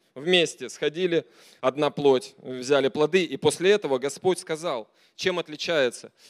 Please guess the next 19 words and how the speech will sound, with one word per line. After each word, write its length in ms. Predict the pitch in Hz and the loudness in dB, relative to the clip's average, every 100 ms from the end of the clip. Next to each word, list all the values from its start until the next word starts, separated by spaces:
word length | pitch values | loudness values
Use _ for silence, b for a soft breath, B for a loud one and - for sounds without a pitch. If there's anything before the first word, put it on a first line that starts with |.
| b - | b -8
а, 560 | 127 123 117 113 92 92 | -4 -2 -2 -6 -16 -20
стих, 360 | - - 151 123 | -18 -8 -6 -6
давайте 240 | 127 117 | -8 -8
посмотрим, 520 | 127 - 151 147 123 | -12 -4 -4 -2 -4
Бытие 300 | 120 147 160 | -6 -2 0
тринадцать 520 | 156 151 156 143 127 - | 0 0 -2 -2 -6 -12
семнадцать, 720 | - 147 147 139 120 117 120 | -6 -2 0 0 0 -4 -4
наверное. 460 | 117 117 107 104 _ _ b b b b b | 0 0 -2 -10 _ _ b b b b b
Адам 320 | 123 135 185 | 0 4 6
уже 160 | 175 160 | 6 2
сказал: 440 | - 151 143 113 | 0 0 0 0
«А 60 | 113 | 0
за 120 | 143 | -2
то, 140 | - 170 | 0 -2
что 140 | 160 | -2
ты 140 | 156 | -8
послушал 580 | 147 151 - 170 151 131 | -6 -6 -4 -6 -4 -2
голоса 380 | 143 139 123 135 | 2 2 2 -4
жены 440 | 120 160 196 196 | -4 -2 0 -2